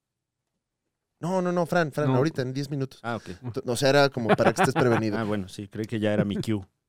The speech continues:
Speaker 1: Eh, y pues bien, ¿eh? Máximo respeto a, a, a Sanborns, la cafetería que alimenta a México.
Speaker 3: Guau.
Speaker 1: Sí.
Speaker 3: Qué envidia, qué
Speaker 1: Sí.
Speaker 3: envidia, cabrón.
Speaker 1: Sí, cabrón.
Speaker 3: No manches, cabrón.
Speaker 1: Y hoy desayuné un huevito estrellado sobre un pan con aguacate, o sea,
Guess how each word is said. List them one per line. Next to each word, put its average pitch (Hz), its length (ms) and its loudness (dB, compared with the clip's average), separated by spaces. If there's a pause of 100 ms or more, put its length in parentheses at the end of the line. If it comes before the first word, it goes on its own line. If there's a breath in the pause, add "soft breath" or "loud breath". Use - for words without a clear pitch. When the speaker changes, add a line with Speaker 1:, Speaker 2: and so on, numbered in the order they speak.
Speaker 1:
Eh, 104 520 -8
y 113 500 -6
pues 123 220 -4
bien, 147 300 2
¿eh? 156 140 -2
Máximo 185 260 -4
respeto 147 440 0
a, 123 120 2
a, 113 140 2
a - 140 -4
Sanborns, 107 580 -2 (140)
la 107 100 -8
cafetería 120 440 0
que - 100 -2
alimenta 117 280 0
a 113 40 2
México. - 360 -10 (300)
Speaker 3:
Guau. - 180 -14 (300)
Speaker 1:
Sí. - 160 -10
Speaker 3:
Qué - 60 2
envidia, 113 380 0 (140)
qué 151 80 -8
Speaker 1:
Sí. 170 60 -4
Speaker 3:
envidia, 135 360 0
cabrón. - 380 -14
Speaker 1:
Sí, 170 220 -12
cabrón. - 300 -12 (220)
Speaker 3:
No 160 180 -14
manches, 139 380 -6
cabrón. - 300 -14
Speaker 1:
Y 151 120 0
hoy 185 60 4
desayuné 196 680 -2
un 185 440 -2 (120)
huevito 151 580 -2
estrellado 147 840 0 (200)
sobre 143 640 0
un 139 180 -4
pan 143 420 0 (540)
con 123 200 -8
aguacate, 156 600 -2
o 135 80 -6
sea, 156 400 4